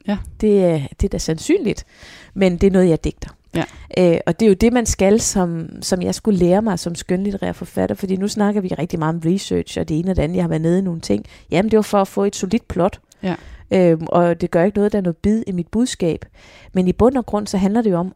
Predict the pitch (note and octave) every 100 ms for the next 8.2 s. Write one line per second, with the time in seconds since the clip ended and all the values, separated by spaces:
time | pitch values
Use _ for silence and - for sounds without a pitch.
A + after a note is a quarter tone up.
0 | - F3 - - F3 G3 - - F3 E3+
1 | G#3 A3+ - G3 F#3 E3 F#3+ - G3 E3+
2 | E3+ E3 E3+ - G3 B3 - E3+ D3+ -
3 | F#3 F3 - _ _ _ _ - F#3 E3+
4 | E3 E3 - - F3+ G3+ F#3+ F#3 F3+ F3+
5 | - G3 F3+ F3 - B3 C4 A3 F3+ F3+
6 | E3 - G3+ - G#3+ - D#3+ - A3+ B3
7 | G#3 F3 - - - - _ - B3 -
8 | F#3+